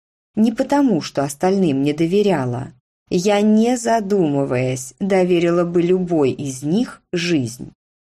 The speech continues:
Просто с ней у нас было гораздо больше общего, начиная с возраста. Обе значительно старше остальных, почти ровесницы,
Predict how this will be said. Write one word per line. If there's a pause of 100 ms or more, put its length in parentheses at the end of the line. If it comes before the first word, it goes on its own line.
(200)
Просто
с
ней
у
нас
было
гораздо
больше
общего, (320)
начиная
с
возраста. (800)
Обе
значительно
старше
остальных, (460)
почти
ровесницы,